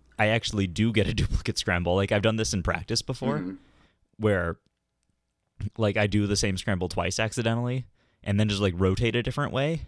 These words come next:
Speaker 1: <laughs> And it's, like, a completely different solve, but the same scramble. Yeah, so sometimes it's really hard to tell.
Speaker 2: For sure. Yeah, an interesting thing, too, w-, uh, competition I went to last weekend in, was, uh, Gaston toe twiddling. Yes, it was a three-round feet comp.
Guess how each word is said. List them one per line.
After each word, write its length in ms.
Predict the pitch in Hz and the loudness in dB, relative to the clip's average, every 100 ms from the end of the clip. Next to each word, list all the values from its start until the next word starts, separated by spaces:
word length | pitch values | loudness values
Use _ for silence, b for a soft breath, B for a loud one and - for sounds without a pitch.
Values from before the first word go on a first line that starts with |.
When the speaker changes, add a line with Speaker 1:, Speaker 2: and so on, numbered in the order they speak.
| - | -12
Speaker 1:
<laughs> 140 | - | -2
And 240 | - 131 113 | 0 2 0
it's, 140 | - | 2
like, 320 | 104 90 - - - | 0 0 -4 -20 -10
a 40 | |
completely 460 | - 110 165 - 147 | -6 -4 -2 -2 -2
different 280 | 139 123 98 | 0 0 0
solve, 320 | 107 92 78 | 0 0 -2
but 80 | - | -6
the 60 | |
same 220 | - 98 87 | -4 -2 -4
scramble. 460 | 104 - - - _ b b _ - | -6 -8 -10 -14 _ b b _ -4
Yeah, 200 | 120 92 | 0 0
so 140 | - | 0
sometimes 560 | 95 123 135 123 95 - - | -2 0 0 0 -2 -4 -4
it's 240 | 98 - | -6 -4
really 280 | 95 95 87 | 0 0 0
hard 220 | 87 85 | -2 -4
to 40 | - | -6
tell. 360 | - - 110 - | -10 -10 -10 -8
Speaker 2:
For 120 | 113 | -10
sure. 380 | - 95 76 - B B B 135 | -6 -6 -8 -12 B B B -4
Yeah, 120 | 131 | -2
an 140 | 143 | 0
interesting 380 | 147 - - 156 | -2 -2 -2 -2
thing, 200 | 135 120 | -2 -4
too, 280 | 107 131 113 | -4 -4 -4
w-, 180 | 90 98 | -6 -6
uh, 260 | 104 98 92 - | -4 -2 -4 -6
competition 480 | - 143 143 147 135 | -2 -2 -2 -6 -4
I 40 | |
went 160 | 104 - | -4 -6
to 140 | 117 | -10
last 380 | 95 87 92 - | -8 -6 -6 -8
weekend 320 | 90 - 85 78 | -10 -8 -8 -8
in, 220 | 73 - - _ _ - - - | -10 -12 -20 _ _ -20 -18 -10
was, 220 | - - | -8 -8
uh, 200 | 90 69 | -8 -8
Gaston 480 | - 101 113 - 104 | -6 -6 -4 -4 -6
toe 240 | 95 92 107 | -4 -8 -6
twiddling. 460 | 139 131 143 160 - - - _ _ _ _ _ - | -6 -6 -6 -8 -12 -20 -20 _ _ _ _ _ -12
Yes, 320 | 101 - - | -12 -10 -16
it 140 | - 92 | -12 -8
was 160 | 92 | -6
a 80 | 92 | -6
three-round 580 | - 120 110 104 95 90 | -4 -2 0 0 -2 -8
feet 260 | - - - | -10 -12 -12
comp. 340 | 85 90 - | -14 -14 -18